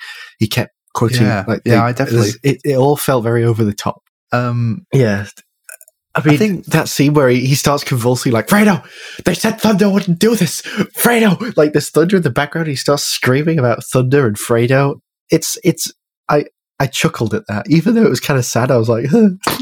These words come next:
Speaker 1: 'cause it's like,
Speaker 2: Well,
Speaker 1: oh,
Speaker 2: well,
Speaker 1: God.
Speaker 2: like, I was starting to lose interest in that scene.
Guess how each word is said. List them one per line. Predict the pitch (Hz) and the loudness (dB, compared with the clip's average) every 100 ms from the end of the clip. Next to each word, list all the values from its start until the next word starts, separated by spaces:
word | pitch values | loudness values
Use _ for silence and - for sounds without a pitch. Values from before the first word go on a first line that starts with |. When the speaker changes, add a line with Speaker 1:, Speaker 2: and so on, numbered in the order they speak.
| 226 | -4
Speaker 1:
'cause | - 277 | -4 -4
it's | 220 - | -6 -4
like, | 294 247 - - - - - _ | -4 -4 -6 -12 -10 -12 -18 _
Speaker 2:
Well, | - 165 160 | -2 -2 0
Speaker 1:
oh, | 139 | 0
Speaker 2:
well, | 156 156 - | 2 0 -4
Speaker 1:
God. | 101 104 - | -6 -8 -6
Speaker 2:
like, | 147 151 | -4 0
I | 151 170 | 0 0
was | 196 | -2
starting | - 160 139 | -2 0 0
to | 143 | -2
lose | 139 123 127 | -2 0 0
interest | 139 139 131 117 | 0 -2 -4 -2
in | 110 | -2
that | 104 98 | -2 -2
scene. | - - 104 - | -4 -6 -6 -8